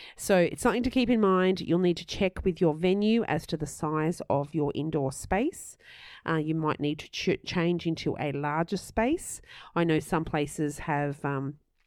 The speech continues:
uh, if you're having it at a club. I have a wedding in June coming up that they are having it at a club, and they have a space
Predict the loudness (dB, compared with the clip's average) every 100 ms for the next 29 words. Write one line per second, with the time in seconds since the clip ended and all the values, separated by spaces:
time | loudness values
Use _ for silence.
0 | _ -12 -8 -4 -2 -2 2 2 2 0
1 | -2 -2 -4 -6 -2 2 4 2 -2 0
2 | 2 2 4 2 2 0 -2 0 2 2
3 | 0 -2 0 2 2 2 0 -2 -2 0
4 | 2 0 -2 -8 -12 -6 -2 0 0 0
5 | -2 -2 -2 -2 -2 -2 -4 -6 -4 0
6 | 2 2 -2 -10 -18 -20 -8 -4 -2 -2
7 | -2 -4 -2 -2 -2 -4 -6 -10 -6 -2
8 | -2 -4 -14